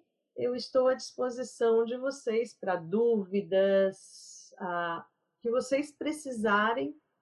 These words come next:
ah, eu estou à disposição pra responder todos os questionamentos. Espero ter contribuído aí pra,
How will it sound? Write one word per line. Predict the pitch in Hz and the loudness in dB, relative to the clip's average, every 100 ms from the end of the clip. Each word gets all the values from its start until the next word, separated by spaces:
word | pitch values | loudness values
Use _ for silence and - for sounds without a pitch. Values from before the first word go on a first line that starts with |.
| _ - | _ -10
ah, | 208 214 220 214 | -6 -6 -8 -10
eu | |
estou | 214 - 226 226 | -6 2 4 2
à | |
disposição | 220 - 226 220 220 - 202 208 240 254 - | -2 -4 -4 -4 -6 -6 -4 -2 -4 -8 -10
pra | 226 226 | -6 -6
responder | 220 226 220 214 208 202 | -6 -8 -6 -4 -4 -4
todos | 202 202 190 | -4 -4 -6
os | - | -16
questionamentos. | 220 202 - 208 208 165 - | -14 -12 -8 -6 -4 -6 -4
Espero | - - 196 185 185 | -4 0 2 4 2
ter | 190 180 - | 2 2 2
contribuído | 180 170 175 160 160 170 202 170 | -2 2 2 4 4 4 4 4
aí | 165 170 160 | 4 2 2
pra, | - 147 131 - | 2 4 4 0